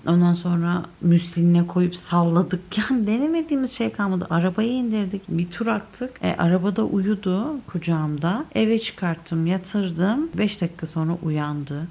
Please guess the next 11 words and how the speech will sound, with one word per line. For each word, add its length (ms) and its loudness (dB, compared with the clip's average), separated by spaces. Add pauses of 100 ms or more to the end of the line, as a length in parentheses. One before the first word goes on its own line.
En 160 0
son 240 0
gece 260 0
ikide 600 -4
kucağıma 600 0
aldım. 400 -2
On 180 2
beş 140 2
saniyede 480 -2
falan 300 -2
uyuyakaldı. 600 -4